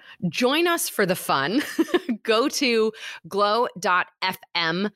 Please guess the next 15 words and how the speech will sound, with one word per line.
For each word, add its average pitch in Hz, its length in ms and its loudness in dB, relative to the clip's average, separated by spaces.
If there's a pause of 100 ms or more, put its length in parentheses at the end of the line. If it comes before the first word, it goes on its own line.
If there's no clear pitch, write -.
(180)
slash 170 420 -2
salad 196 380 0
with 190 120 -4
a 180 40 -4
side 175 200 0
of 165 60 -10
fries 151 260 0
or 185 60 0
click 247 280 -2
the 269 80 2
link 220 180 0
in 202 60 -2
the 185 80 0
show 160 220 2
notes. 147 320 -2